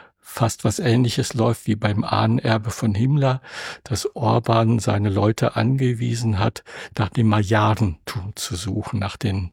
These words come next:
Urungarn. Äh, dabei ist Ungarn immer wieder von verschiedensten Völkergruppen,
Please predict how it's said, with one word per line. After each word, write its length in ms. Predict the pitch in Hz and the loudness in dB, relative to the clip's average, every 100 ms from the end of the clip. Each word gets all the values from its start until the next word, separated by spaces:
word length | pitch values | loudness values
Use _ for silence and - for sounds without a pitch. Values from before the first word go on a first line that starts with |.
| _ | _
Urungarn. 1000 | - 127 120 - 110 104 110 - 107 104 - - - - - - - | 2 4 4 2 0 2 2 0 0 -2 -6 -16 -14 -10 -10 -12 -4
Äh, 280 | 120 104 107 | 0 2 2
dabei 320 | 113 98 98 | 2 2 2
ist 120 | 110 - | 0 0
Ungarn 380 | 123 120 107 | 0 2 2
immer 360 | - 127 135 107 | 0 2 2 0
wieder 220 | 110 110 | 0 -2
von 200 | - 117 | 0 -4
verschiedensten 760 | - 104 135 131 - - 113 101 | -2 -2 -2 -4 -6 -4 -4 -4
Völkergruppen, 920 | - - 117 - 110 113 107 - 110 | -6 0 0 2 0 0 -2 0 -2